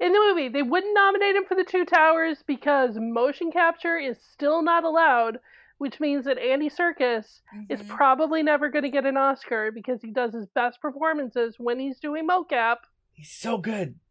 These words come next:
Speaker 1: And then Peter Jackson, he's so good.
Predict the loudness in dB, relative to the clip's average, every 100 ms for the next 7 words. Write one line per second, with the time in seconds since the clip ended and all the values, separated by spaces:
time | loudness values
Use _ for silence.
0 | 2 4 6 4 4 2 2 2 4 4
1 | 4 0 2 2 -2 -8 _ _ _ _
2 | _ _ _ 0 0 -2 0 6 6 8
3 | 8 8 6 4 0